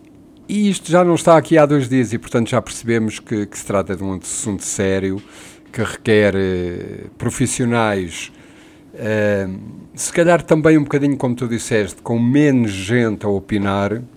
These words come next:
e mais gente a meter as mãos na massa, porque, como se dizia antigamente, eles andem aí, não é? Andem e, e vierem para ficar.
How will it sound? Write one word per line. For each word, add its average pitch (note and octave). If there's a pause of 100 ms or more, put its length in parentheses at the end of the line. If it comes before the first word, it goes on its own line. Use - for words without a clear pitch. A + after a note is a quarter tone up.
(640)
e A#2+
mais A#2
gente A2
a G#2+
meter G2+
as F#2+
mãos G2+
na G2+
massa, G2 (520)
porque, C3 (680)
como A#2
se -
dizia A2
antigamente, G2
eles G2
andem G#2
aí, A2+
não G2
é? F2 (220)
Andem A2+
e, A#2
e B2
vierem A#2
para A#2+
ficar. A2